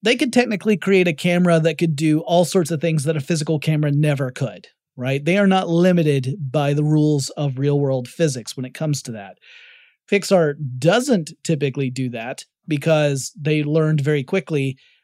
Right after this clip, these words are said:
that if you start violating basic rules, uh, audiences get pulled out of the action because they say, like, "Well, that's impossible." <laughs> Like, it, it's, it's, you have to work somewhat within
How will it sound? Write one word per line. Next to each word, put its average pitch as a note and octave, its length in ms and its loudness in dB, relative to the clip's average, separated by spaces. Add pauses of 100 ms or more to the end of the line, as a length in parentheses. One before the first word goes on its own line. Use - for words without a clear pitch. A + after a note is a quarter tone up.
(140)
that D3+ 140 2
if D#3+ 140 -2
you F3+ 60 0
start G#3 300 0
violating D#3 1000 2 (180)
basic D#3 420 -2
rules, C#3 800 -2 (400)
uh, C3+ 320 -4 (580)
audiences D#3 800 0 (320)
get C3+ 280 -2 (180)
pulled C3+ 220 -4
out C3 200 -4
of A#2 140 -10
the C3 120 -4
action A2+ 420 -10 (520)
because C#3+ 440 0 (480)
they D3 180 0
say, C#3 280 -2
like, B2+ 160 -8
"Well, C3 280 -6
that's D#3 240 -4
impossible." B2+ 680 -4
<laughs> B2 40 -4
Like, F3 220 4
it, G3 280 0
it's, F3+ 200 2
it's, F3 260 -2
you F3 160 4
have F#3 200 4
to E3+ 80 0
work D#3 400 0 (540)
somewhat E3+ 480 2
within D3+ 680 2